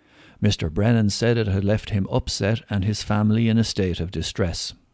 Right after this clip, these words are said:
He said that the defendant, Mister Fitzpatrick, had engaged the services of Martin Foley, also known as the Viper and Viper Debt Recovery and Repossession Services. Last week,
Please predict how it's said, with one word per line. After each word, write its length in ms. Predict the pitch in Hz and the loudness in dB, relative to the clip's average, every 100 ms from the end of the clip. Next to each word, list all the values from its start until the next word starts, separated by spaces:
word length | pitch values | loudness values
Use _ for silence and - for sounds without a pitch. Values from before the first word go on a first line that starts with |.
| _ _ _ _ | _ _ _ _
He 140 | - 85 | -4 -2
said 320 | - 117 107 | 4 4 6
that 200 | 104 95 | 4 2
the 80 | - | 0
defendant, 680 | - - 120 113 90 101 - - | 0 4 6 8 6 2 -2 -6
Mister 280 | 92 95 92 | -4 -4 -4
Fitzpatrick, 800 | - - - 95 107 - 120 - - - - | -6 -6 -4 -2 -2 -2 -6 -6 -16 -20 -6
had 140 | 117 | 0
engaged 520 | 117 113 117 143 151 - | 2 4 4 2 0 -4
the 60 | |
services 680 | 110 127 127 107 95 101 104 | 0 2 4 2 -2 -2 0
of 120 | 107 | 0
Martin 480 | 110 104 101 - 98 | 2 2 0 0 0
Foley, 540 | - 127 120 92 80 - - - | 2 2 2 2 -2 -8 -20 -4
also 480 | 110 131 131 139 131 | 2 2 2 2 4
known 340 | 120 110 110 | 4 4 2
as 240 | 101 92 | 2 -2
the 100 | - | -2
Viper 520 | 98 104 117 92 80 - | -2 0 0 0 -4 -4
and 140 | 85 82 | -6 -4
Viper 420 | 95 110 - 95 | -2 -2 -2 -4
Debt 340 | 90 98 101 | -2 -2 -2
Recovery 580 | - 90 113 110 104 104 | -6 -4 -2 -2 0 -2
and 140 | 107 95 | -2 -2
Repossession 680 | 95 - 85 104 113 85 | -2 -2 -2 -2 -2 -2
Services. 720 | 80 - 78 - - 58 60 - _ _ _ _ _ _ _ _ - | -2 -4 -6 -8 -8 -8 -10 -14 _ _ _ _ _ _ _ _ 0
Last 380 | 98 143 - | 2 4 2
week, 320 | 110 92 101 | 2 2 0